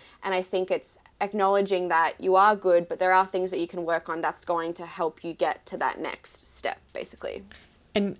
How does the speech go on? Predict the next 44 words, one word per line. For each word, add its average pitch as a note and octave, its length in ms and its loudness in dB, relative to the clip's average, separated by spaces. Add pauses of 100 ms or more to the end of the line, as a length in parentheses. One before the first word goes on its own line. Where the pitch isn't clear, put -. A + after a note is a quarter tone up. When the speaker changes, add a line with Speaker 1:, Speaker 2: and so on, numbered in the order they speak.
Speaker 2:
have G3+ 200 -2
you A3 80 -2
been A#3 140 -2
able B3+ 140 0
to B3+ 60 -2
cultivate, D#3+ 500 -4
like, D#3 160 -4
any D#3+ 140 -2
sort D3+ 200 -2
of D3 60 -8
mentorship C#3+ 580 -4
relationships C#3 580 -6
within C#3+ 480 -4
your C3+ 600 -2
current C#3+ 360 0
job? A3+ 300 0
Or E3+ 100 2
do E3 140 -4
you D3+ 100 -2
feel D3+ 200 0
like - 160 0
you've D3+ 100 -6
sort D3 160 -6
of D3+ 100 -4
just - 200 -10
sort D#3 100 -4
of D3+ 140 -10
bounced - 360 -4
off D3+ 120 -4
the F3+ 60 -8
people D3 280 -2
that - 120 -8
you're D3 240 -4
around C#3 340 -4
at C3+ 80 -8
any C#3+ 180 -4
given C#3 240 -8
time C3 380 -6
and C#3 160 -8
used C#3+ 240 -6
that - 240 -6
to, C#3 160 -10
like, - 320 -8
align C#3 580 -4